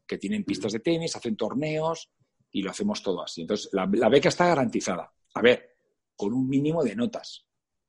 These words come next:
de habilidad. Porque, claro, la beca se la tienen que dar a un niño que tenga unas notas más o menos buenas.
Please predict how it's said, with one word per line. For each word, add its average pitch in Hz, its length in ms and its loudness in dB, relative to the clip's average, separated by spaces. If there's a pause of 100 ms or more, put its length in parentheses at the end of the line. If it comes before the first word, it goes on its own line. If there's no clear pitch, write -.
de - 120 -4
habilidad. 95 580 0 (440)
Porque, 85 220 -2
claro, 113 180 8
la 92 120 4
beca 104 240 6
se 127 100 2
la 110 100 8
tienen 117 200 8
que 117 120 2
dar 123 120 8
a 120 60 6
un 123 100 6
niño 135 240 8
que 117 100 -2
tenga 117 240 6
unas 120 220 4
notas 123 340 2
más 107 240 0
o 107 60 4
menos 127 260 6
buenas. - 480 -6